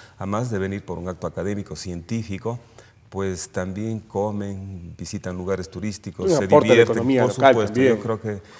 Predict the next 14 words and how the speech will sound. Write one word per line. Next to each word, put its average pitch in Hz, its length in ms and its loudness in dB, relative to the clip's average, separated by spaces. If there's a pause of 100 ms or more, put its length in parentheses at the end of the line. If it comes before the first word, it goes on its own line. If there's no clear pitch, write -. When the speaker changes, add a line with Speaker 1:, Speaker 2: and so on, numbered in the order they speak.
(200)
Speaker 1:
eh, 98 140 -2
dinamizan 110 560 2
la 90 220 -4
economía 90 420 -4
local, 85 680 -6
eh, 82 420 -10
y 87 200 -8
en 92 60 -6
general 110 300 -2
de 98 80 -2
toda 98 180 2
la 87 140 0
provincia. 101 400 -6
Ventajosamente, 95 800 -8